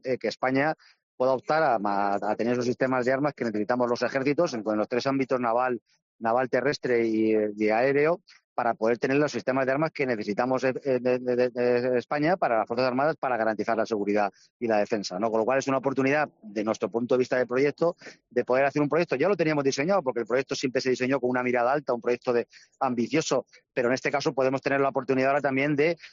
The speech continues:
de poder desarrollar las tecnologías como nos gustaría hacerlo y que, y hacer un proyecto de mucho futuro que nos sirva para muchísimos años, ¿no? Con lo cual este incremento de, de, de presupuesto, pues yo creo que se ve, se ve con una, con efectos muy positivos para poder desarrollar un proyecto de mucho futuro,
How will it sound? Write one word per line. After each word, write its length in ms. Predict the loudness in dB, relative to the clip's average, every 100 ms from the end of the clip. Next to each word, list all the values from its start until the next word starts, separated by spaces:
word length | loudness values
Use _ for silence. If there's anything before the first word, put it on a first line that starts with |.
| _
de 160 | -4
poder 240 | 0 2 2
desarrollar 420 | 0 0 0 0
las 140 | 0
tecnologías 580 | -2 -2 -2 0 0 0
como 200 | -4 -4
nos 100 | -4
gustaría 340 | -4 -4 0 0
hacerlo 400 | 0 0 0 -2 _ _ -6
y 140 | -2
que, 120 | -2 -2
y 60 | -2
hacer 180 | -2
un 80 | 0
proyecto 300 | 0 0 0
de 100 | 0
mucho 220 | 2 0
futuro 400 | -2 0 2 2
que 80 | 0
nos 140 | -2 -2
sirva 180 | -2
para 160 | 0 -2
muchísimos 460 | -4 -6 -6 -4 -4
años, 180 | -6
¿no? 100 | -8
Con 100 | -4
lo 60 | -2
cual 120 | 0
este 160 | 0 -2
incremento 360 | 0 -2 0
de, 200 | 0 0 -2 _ _ _
de, 480 | 0 4 4 2 2
de 120 | 0
presupuesto, 500 | -2 -2 -2 -2 -2
pues 140 | 0
yo 80 | 0
creo 100 | 0
que 120 | 0
se 120 | 0 2
ve, 240 | 2 0 -4 _
se 160 | -8 -2
ve 120 | 0
con 180 | 0 0
una, 260 | 2 0 0
con 180 | -2 -2
efectos 260 | -2 -2 -2
muy 80 |
positivos 560 | -2 -2 0 2 0 -2 _ _ _
para 200 | -2 0
poder 180 | 2 0
desarrollar 360 | 0 0 0
un 60 | 0
proyecto 680 | 0 0 0 0 2 2 0
de 160 | 0
mucho 220 | -2 -2
futuro, 320 | -4 -4 -6